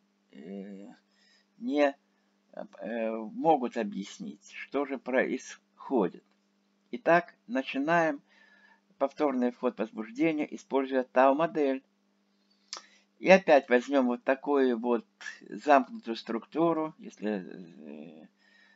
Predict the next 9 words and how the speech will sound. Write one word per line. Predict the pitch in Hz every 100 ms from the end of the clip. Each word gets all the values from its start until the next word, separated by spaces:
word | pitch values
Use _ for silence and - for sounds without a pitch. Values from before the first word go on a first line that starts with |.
| _
и | - 139 - _ -
поменяем | 135 131 135 139 127
вот | 120 113
эту | 113 107 -
форму | 143 135 113
на | 110 113
вот | 113 110 -
такую | 107 - 156 160 151
форму. | 151 147 147 139 139